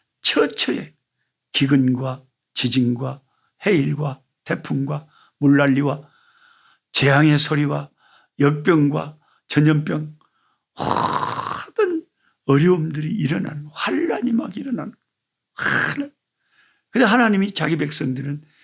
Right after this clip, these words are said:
다 그 가운데서도 지키시고 보호하시고 이기시게 하신다는. 예. 그래서 하박국 선지자는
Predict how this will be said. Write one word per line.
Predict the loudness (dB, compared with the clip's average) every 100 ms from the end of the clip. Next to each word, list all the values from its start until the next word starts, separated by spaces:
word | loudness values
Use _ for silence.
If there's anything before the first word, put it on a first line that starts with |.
| _ _ _
다 | -4 -2 0 -2 -2 -4 -4 -6 -6
그 | -8
가운데서도 | -4 -4 -2 -4 -8 -12 -14
지키시고 | -10 -8 -6 -6 -6 -6 -8 -12 _ _ _
보호하시고 | 0 2 2 -2 -4 -4 -8 -8 _ _ _ _ _
이기시게 | -2 0 -2 -2 -6 -8 _ _
하신다는. | -10 -6 -6 -6 -10 -16 _ _ _ _ _ _ _ _ -12
예. | -12 -12 -16 _ _ _ _ _ _ _ -10
그래서 | -4
하박국 | -2 -2 -4 -6 -4
선지자는 | -4 -4 -6 -10 -12